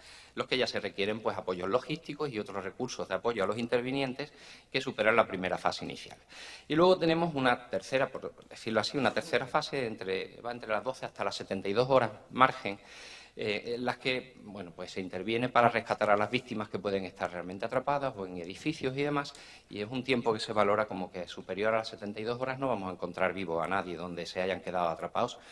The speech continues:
si no hemos llegado antes. ¿De qué vamos a hablar? Pues mirar de este reloj tan pequeñito, de este tan pequeñito, de esta fase,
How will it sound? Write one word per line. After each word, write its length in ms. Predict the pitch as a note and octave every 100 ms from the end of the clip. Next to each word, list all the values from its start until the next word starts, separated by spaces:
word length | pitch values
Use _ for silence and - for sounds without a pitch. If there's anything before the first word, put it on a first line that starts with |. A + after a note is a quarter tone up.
| - -
si 120 | A#2
no 100 | A#2
hemos 140 | F#2+
llegado 240 | F2+ D#2+ D2+
antes. 360 | D2+ - - _ - - - - - - -
¿De 100 | A2
qué 120 | D#3
vamos 240 | F3 D#3+
a 20 |
hablar? 300 | D#3 F3 C#3+
Pues 160 | - G2+
mirar 260 | G#2+ C3+ G2+
de 80 |
este 220 | A#2 - C#3
reloj 340 | A#2+ A#2+ -
tan 180 | A2 F#2+
pequeñito, 480 | G2 F#2+ D3 - F2 -
de 260 | F#2+ A2
este 240 | D#3 D3+ G#2
tan 180 | G2 F#2
pequeñito, 480 | F#2 F2 E2+ E2+
de 100 | E2+
esta 200 | A#2+ -
fase, 320 | G2 G2+ -